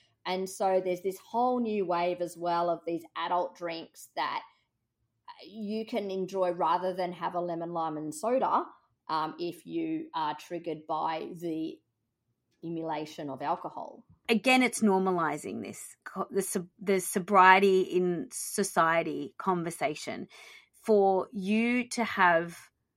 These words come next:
Speaker 2: a non-alcoholic bottle shop on the main street in Freshwater normalizes it, because it's, it's there. It's a place that you can go. It's not just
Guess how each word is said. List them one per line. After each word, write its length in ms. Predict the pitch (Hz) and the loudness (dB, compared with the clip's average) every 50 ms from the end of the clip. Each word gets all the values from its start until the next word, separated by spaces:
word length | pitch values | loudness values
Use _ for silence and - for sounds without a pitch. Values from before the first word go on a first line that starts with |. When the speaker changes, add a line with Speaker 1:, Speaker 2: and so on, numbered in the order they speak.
| _ _ _ _ - 180 | _ _ _ _ 0 2
Speaker 2:
a 40 | |
non-alcoholic 760 | 196 196 208 233 247 226 214 - 190 165 170 165 160 - - - | 4 6 6 6 6 4 2 2 -2 -2 -2 -2 -2 -4 -6 -8
bottle 240 | 156 151 139 131 | -8 -6 -6 -6
shop 400 | 147 - - 117 85 - - _ _ _ _ _ _ _ _ _ _ - | -8 -8 -6 -4 -4 -4 -6 _ _ _ _ _ _ _ _ _ _ 4
on 180 | 190 185 175 | 4 4 4
the 60 | 170 165 | 2 0
main 240 | 160 143 143 156 - | 0 0 -2 -4 -6
street 280 | - - 180 156 156 | -6 -4 -4 -2 -2
in 100 | 160 165 | -2 -4
Freshwater 800 | 160 - 156 156 - - - 127 123 131 - - - - 113 110 _ _ _ _ _ _ _ _ _ _ _ _ _ - | -4 -4 -4 -4 -6 -8 -8 -6 -4 -2 -2 -2 -2 -4 -6 -8 _ _ _ _ _ _ _ _ _ _ _ _ _ 2
normalizes 880 | 208 208 208 220 233 254 254 247 214 185 165 160 165 160 - 165 151 - | 6 8 8 8 8 8 8 6 6 4 4 2 2 0 -4 -6 -6 -6
it, 160 | - - - _ _ _ _ _ _ | -8 -10 -10 _ _ _ _ _ _
because 320 | - 220 - - 254 226 208 | 0 2 4 4 4 4 4
it's, 220 | 196 202 - - - _ _ _ _ _ - | 4 0 -2 -8 -20 _ _ _ _ _ 0
it's 180 | 226 214 - | 0 0 2
there. 300 | 185 202 226 269 240 - - | 6 6 6 8 6 4 4
It's 140 | 214 220 - | 4 4 4
a 60 | 247 | 2
place 380 | - - - 285 277 294 240 - | -2 0 2 2 4 4 2 0
that 140 | - 233 - | 0 0 0
you 100 | 226 220 | 0 0
can 200 | - 214 202 185 | 0 2 4 8
go. 160 | 226 226 208 | 10 10 10
It's 320 | 175 - - 202 - - | 8 6 2 -2 -2 0
not 180 | 262 277 285 277 | 2 2 2 2
just 220 | - 269 233 - | 0 -2 -4 -4